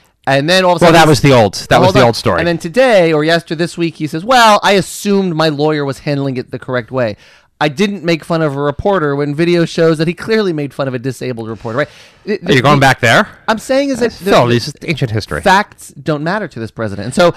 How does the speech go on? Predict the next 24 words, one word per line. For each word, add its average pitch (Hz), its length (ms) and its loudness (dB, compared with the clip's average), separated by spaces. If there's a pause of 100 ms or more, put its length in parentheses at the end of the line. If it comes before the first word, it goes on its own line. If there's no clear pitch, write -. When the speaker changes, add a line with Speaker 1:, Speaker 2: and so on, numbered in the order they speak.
Speaker 1:
so - 160 0
what's 170 340 0
to 220 120 -10
stop - 260 -4
the - 60 -20
president 156 320 -4
in 135 80 -4
a 127 80 -2
week 135 280 -4
from 135 160 -8
now, 107 400 -6 (140)
right? 120 380 -4 (100)
In 135 80 -4
a 131 60 0
week 175 160 -2
from - 100 -10
now 143 60 -2
saying, 143 280 -4
"Oh, 226 140 2
I 190 60 2
never 175 160 -2
said 113 240 -6
that," 123 240 -4 (420)
right? 170 200 0